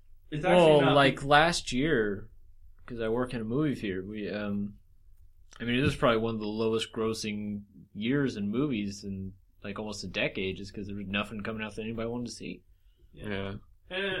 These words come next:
Speaker 1: and it's
Speaker 3: Like,
Speaker 1: not
Speaker 3: I, uh, I'm pretty sure people out there listening are probably like, "Oh, man, like, well, The Hobbit came out and stuff." Like, well, yeah, The Hobbit, but
Speaker 2: Yeah, no, literally, the,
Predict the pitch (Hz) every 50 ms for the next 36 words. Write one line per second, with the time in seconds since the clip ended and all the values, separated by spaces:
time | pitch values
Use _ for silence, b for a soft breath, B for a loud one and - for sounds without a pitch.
0 | - - 165 165 170 160 156 156 160 160 156 170 175 180 127 143 156 156 156 156
1 | - 104 143 156 156 156 170 165 156 156 - 156 151 147 - 147 135 127 127 123
2 | 120 117 104 104 107 107 104 104 113 107 104 101 101 113 117 110 113 - 180 202
3 | 202 196 185 196 196 196 190 180 165 156 165 180 175 160 160 147 135 151 165 190
4 | 226 226 185 123 - - 123 113 110 107 98 95 98 85 73 101 - - 113 117
5 | 131 135 147 151 143 151 156 156 147 151 156 156 147 131 120 113 117 127 131 135
6 | 120 113 101 90 101 - 170 160 139 - - 165 160 156 151 156 151 139 127 123
7 | 120 123 127 127 127 127